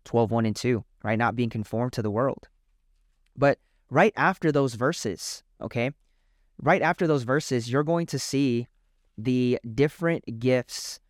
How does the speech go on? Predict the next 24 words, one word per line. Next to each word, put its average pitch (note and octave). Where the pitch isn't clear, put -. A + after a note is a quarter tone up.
and B2
we E3
call D3+
these C#3
the A#2+
administration A#2+
gifts, -
right? G2+
And A#2
you'll B2
see E3+
these C#3+
different A#2+
gifts, A#2
and A#2
let's B2
read A#2+
that. G#2+
Romans B2+
twelve, C#3+
verse A#2+
six -
to -
eight. A2